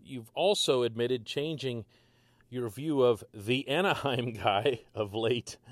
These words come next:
Go for the hat trick. Is there a third one to confess?" I, I feel obligated first here, Jerry, before I get into, uh,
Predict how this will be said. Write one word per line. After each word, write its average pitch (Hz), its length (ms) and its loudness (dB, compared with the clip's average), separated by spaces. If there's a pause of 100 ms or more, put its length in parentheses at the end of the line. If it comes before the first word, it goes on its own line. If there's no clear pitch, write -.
(420)
Go 165 200 2
for 208 200 4
the 147 180 6
hat 147 260 4
trick. 104 300 -2
Is 98 140 -6
there 120 180 2
a 113 60 0
third 160 340 -2
one 131 200 -4
to - 100 -12
confess?" - 600 -4 (1120)
I, - 180 -8 (120)
I 196 300 8
feel 262 340 2
obligated 190 840 6
first 165 420 2
here, 110 240 0
Jerry, 92 480 -6 (600)
before 147 280 -6
I 139 80 2
get 139 220 -2
into, 113 420 -2
uh, 90 280 -2